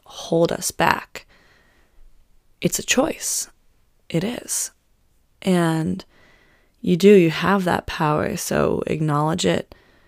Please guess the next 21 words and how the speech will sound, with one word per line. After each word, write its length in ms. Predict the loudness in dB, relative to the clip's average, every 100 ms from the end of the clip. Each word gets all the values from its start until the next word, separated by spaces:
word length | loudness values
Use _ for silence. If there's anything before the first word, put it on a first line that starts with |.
| _ _ _
harness 580 | 2 4 4 0 -2
it. 200 | 0 0 -2 -18 -20 _ _ _ _ _ _ _ _ _ _ _
And 100 | 0
I'm 140 | 2 4
not 180 | 0
saying 400 | 0 2 2 2
that 360 | 2 0 -2 -6 _ _ _ -2
we 140 | 2
have 240 | 4 2
the 80 | 2
ability 320 | 2 2 2
to 100 | -2
control 380 | -4 -4 0 2
our 100 | 2
emotions 400 | 0 -2 -2 -2
all 80 | -4
the 80 | -4
time, 240 | -4 -4
because 220 | -4 -6
we 80 | -6
don't, 280 | -4 -4 -4